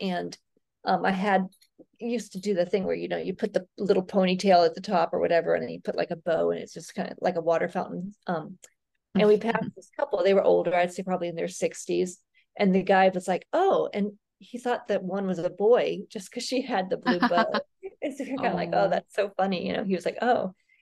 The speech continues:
Speaker 1: And his wife even hits me and says, "He, she's got a bow in her head." He goes,
Speaker 2: <laughs>
Speaker 1: "It's blue." <laughs>
Speaker 2: Men. <laughs>
Speaker 1: I know. We just thought that was funny. Kind of a cute thing. So,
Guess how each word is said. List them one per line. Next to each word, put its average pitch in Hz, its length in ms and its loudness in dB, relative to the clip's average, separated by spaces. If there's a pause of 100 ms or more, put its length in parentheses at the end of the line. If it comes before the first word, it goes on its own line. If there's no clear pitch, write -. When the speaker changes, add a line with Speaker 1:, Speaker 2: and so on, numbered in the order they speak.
Speaker 1:
And 226 100 6
his 220 140 4
wife 214 260 6
even 196 160 0
hits 214 240 -2
me 190 80 -2
and 185 80 -2
says, - 180 -2
"He, 415 120 -2 (180)
she's - 260 -12
got 466 180 8
a 480 120 4
bow 494 260 10
in 247 80 2
her 226 60 2
head." 202 360 0
He 240 120 4
goes, - 120 2
Speaker 2:
<laughs> 370 120 8
Speaker 1:
"It's 359 460 6 (320)
blue." 202 280 0 (120)
<laughs> 339 240 2 (240)
Speaker 2:
Men. 190 680 4 (200)
<laughs> - 160 -4 (260)
Speaker 1:
I 285 60 0
know. - 180 2
We 254 60 -2
just - 340 -20
thought - 200 -2
that - 120 -12
was 190 140 -10
funny. - 420 -10 (560)
Kind 190 140 -4
of 170 80 -4
a 180 60 -10
cute - 320 -16
thing. - 240 -8
So, 185 320 -8